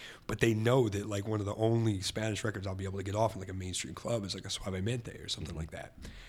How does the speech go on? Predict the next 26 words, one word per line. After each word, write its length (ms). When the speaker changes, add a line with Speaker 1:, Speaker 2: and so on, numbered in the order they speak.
Speaker 1:
And 100
they 80
roll 200
their 180
eyes. 480
Well, 100
you 60
know 60
what 100
I 60
love, 300
though? 260
They 100
roll 260
their 160
eyes 220
when 100
I 80
play 320
it. 180
They 80
dance 240
their 140
ass 160
off, 140
though. 80